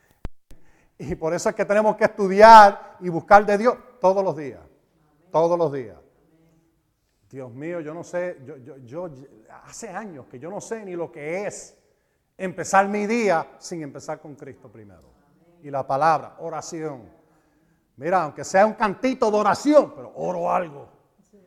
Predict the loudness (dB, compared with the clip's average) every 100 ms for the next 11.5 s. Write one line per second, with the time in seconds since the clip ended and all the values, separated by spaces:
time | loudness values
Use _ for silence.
0 | _ _ _ _ _ _ -8 0 2 2
1 | -2 -4 -4 0 0 -2 -6 -2 6 8
2 | 8 4 2 4 6 4 0 0 -2 2
3 | 4 4 0 -6 -6 -8 -6 -6 -6 -8
4 | -12 -20 -20 -20 -20 -20 _ _ _ _
5 | _ _ _ _ _ _ _ _ -20 -18
6 | -20 -20 _ _ _ _ _ _ _ _
7 | _ _ _ -14 -8 -8 -8 -12 -10 -10
8 | -10 -16 -20 _ _ -20 -10 -8 -6 -10
9 | -16 -12 -12 -14 -20 _ _ _ -20 -20
10 | -20 -14 -12 -12 -16 _ _ _ _ _
11 | _ _ _ 2 2